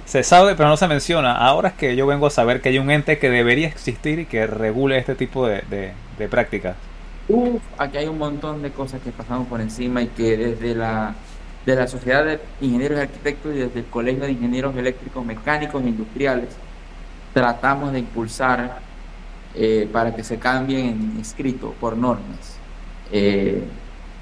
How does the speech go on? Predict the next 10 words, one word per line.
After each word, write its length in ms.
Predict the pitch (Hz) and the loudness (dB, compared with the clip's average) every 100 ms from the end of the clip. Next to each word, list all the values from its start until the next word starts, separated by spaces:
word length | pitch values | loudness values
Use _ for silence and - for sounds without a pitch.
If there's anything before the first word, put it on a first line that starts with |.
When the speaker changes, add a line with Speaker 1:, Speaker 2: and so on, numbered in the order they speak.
| - | -12
Speaker 2:
el 80 | - | -2
código 360 | - 127 127 | 0 2 2
de 100 | 120 | 2
aire 280 | 117 127 123 | 2 2 0
fresco, 500 | - 147 135 - 117 | -2 -4 -4 -8 -6
eso 160 | 113 127 | -6 -6
es 100 | - | -12
otro 200 | 127 120 | -10 -6
tema, 420 | - 139 131 123 - | 2 2 4 -2 -2
pero 520 | 110 107 107 104 | -4 -2 -2 -2